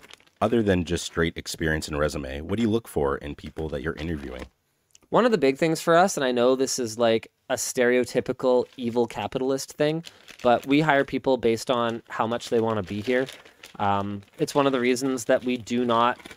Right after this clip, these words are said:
Speaker 2: list, uh, compensation in our job postings typically, because the first thing we want is people who wanna build something amazing, who wanna create amazing content. And after that, well, we can,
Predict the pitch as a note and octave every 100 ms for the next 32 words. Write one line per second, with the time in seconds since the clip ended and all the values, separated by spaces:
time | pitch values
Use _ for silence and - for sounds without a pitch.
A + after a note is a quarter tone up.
0 | _ C#3+ A#2 A#2+ - - - - - -
1 | - - A2 G#2+ C3+ A#2 A2+ - G#2+ -
2 | C#3 A#2 G#2+ G2+ G#2+ - B2 C#3 B2 D3
3 | C#3+ C#3+ D#3+ E3 _ - _ _ - B2
4 | - C3 B2 G#2+ B2 - E3 D#3+ - D#3
5 | D3 C3+ B2 B2 B2 - B2 - C3 C3+
6 | B2+ A#2+ C3 B2 B2 G#2 B2 B2 A#2 A2+
7 | A#2 A2+ G#2+ - A#2 B2 A#2+ A2 G#2+ G#2
8 | G#2+ G#2 G2+ A2+ A2+ A2+ A2 G#2 - A#2
9 | A2 A2+ A2 A2 A2 A2+ G#2+ G#2 G#2+ G#2
10 | - _ - _ - B2 B2 - C3 E3
11 | E3 B2+ D3 A3 - _ _ _ _ -
12 | C#3+ C#3+ E3 G#3+ F#3 D3+ D3 C3